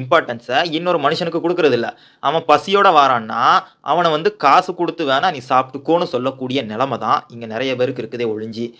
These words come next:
அவனுக்கு ஒரு வேளை சாப்பாடு கொடுப்போமேன்ற நிலைமை இல்ல. இதை நான் யாரை சொல்ல வரேன்னா, தான்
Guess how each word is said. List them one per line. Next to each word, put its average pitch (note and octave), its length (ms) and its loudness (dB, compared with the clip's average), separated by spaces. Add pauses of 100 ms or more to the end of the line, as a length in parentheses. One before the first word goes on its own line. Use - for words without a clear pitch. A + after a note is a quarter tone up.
(140)
அவனுக்கு D3+ 500 0
ஒரு C3+ 140 4
வேளை D3 180 4
சாப்பாடு D3 420 0
கொடுப்போமேன்ற C#3 560 -4
நிலைமை A#2 280 -6
இல்ல. A#2+ 300 -2 (120)
இதை C#3+ 140 0
நான் B2+ 220 4
யாரை F3+ 200 6
சொல்ல D3 260 -2
வரேன்னா, A#2+ 280 2 (420)
தான் D3 320 4